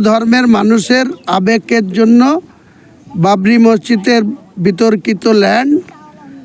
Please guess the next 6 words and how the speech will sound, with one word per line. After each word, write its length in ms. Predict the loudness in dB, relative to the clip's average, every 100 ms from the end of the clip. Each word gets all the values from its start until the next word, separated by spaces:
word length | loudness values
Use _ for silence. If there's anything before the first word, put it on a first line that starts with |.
| -6 0
রামলীলা 580 | 2 4 4 2 2 0 0
কমিটিকে 560 | -2 0 0 -2 -4 -2 0
দিয়ে 180 | 0 2
দেওয়া 160 | 0 2
হলো। 200 | 0 -2 -8 -16 -6
সেখানে 300 | -2 2 2